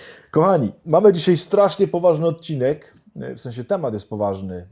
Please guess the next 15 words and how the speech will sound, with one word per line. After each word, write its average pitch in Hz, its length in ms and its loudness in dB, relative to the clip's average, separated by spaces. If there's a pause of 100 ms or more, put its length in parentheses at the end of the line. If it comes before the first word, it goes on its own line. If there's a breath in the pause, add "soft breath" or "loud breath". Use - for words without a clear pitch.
(120)
On 107 160 -12
pewnie 131 200 -10
nie 135 100 -10
będzie 135 180 -8
do 127 80 -6
końca 135 240 -6
poważny 131 380 -4
w 117 40 -16
tym, 131 100 -14
co 151 120 -6
<laughs> 139 40 -2
będziemy 147 260 -2
tutaj 147 240 -2
mówić, 147 360 -2
ale, 127 260 -2